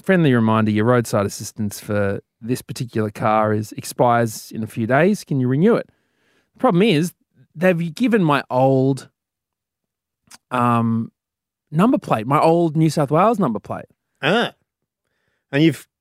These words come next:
Speaker 2: you've changed from
Speaker 1: I've changed
Speaker 2: that
Speaker 1: it,
Speaker 2: to the
Speaker 1: like, six,
Speaker 2: Sunshine
Speaker 1: six
Speaker 2: State.
Speaker 1: months ago. Yeah, I got the Sunshine State plates.
Speaker 2: What was
Speaker 1: The
Speaker 2: your
Speaker 1: Smart
Speaker 2: New South
Speaker 1: State.
Speaker 2: Wales one?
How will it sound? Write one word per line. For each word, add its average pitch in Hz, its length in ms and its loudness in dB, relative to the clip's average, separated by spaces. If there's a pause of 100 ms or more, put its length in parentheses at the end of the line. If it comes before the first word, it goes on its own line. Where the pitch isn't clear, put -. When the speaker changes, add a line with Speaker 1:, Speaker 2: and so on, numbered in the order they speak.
(160)
Speaker 2:
you've 123 240 -2
changed 131 540 0
from 113 480 0 (480)
Speaker 1:
I've 247 120 2
changed 262 300 2
Speaker 2:
that - 20 2
Speaker 1:
it, - 20 2
Speaker 2:
to - 20 -
the 135 60 2
Speaker 1:
like, 151 120 4
six, 143 220 2
Speaker 2:
Sunshine 120 180 2
Speaker 1:
six 156 320 2
Speaker 2:
State. 185 60 -2
Speaker 1:
months 240 260 2
ago. 170 200 2
Yeah, 165 260 2
I 147 40 2
got 147 120 -2
the 135 80 -4
Sunshine 156 500 0
State - 320 -2
plates. - 480 -2
Speaker 2:
What 139 160 -2
was 135 180 0
Speaker 1:
The 127 60 -2
Speaker 2:
your 127 100 2
Speaker 1:
Smart 240 240 4
Speaker 2:
New 139 80 2
South 135 200 2
Speaker 1:
State. 190 100 2
Speaker 2:
Wales 143 240 2
one? 104 260 0